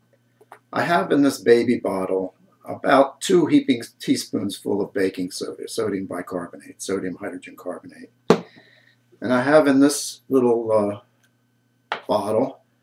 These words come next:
acetic acid, vinegar, regular household vinegar. I'm gonna carefully lower this in here. And I'm gonna put the top on. And the reaction between vinegar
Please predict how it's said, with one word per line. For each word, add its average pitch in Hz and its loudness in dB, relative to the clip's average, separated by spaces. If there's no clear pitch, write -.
acetic 123 4
acid, 104 0
vinegar, 117 2
regular 107 0
household 92 -6
vinegar. 87 -10
I'm - -18
gonna - -12
carefully 104 -4
lower 92 -8
this 90 -8
in 82 -10
here. 139 4
And 90 -14
I'm 87 -16
gonna 85 -12
put - -12
the 95 -8
top 107 -2
on. 143 2
And 139 4
the 151 8
reaction 147 8
between 123 -2
vinegar 120 4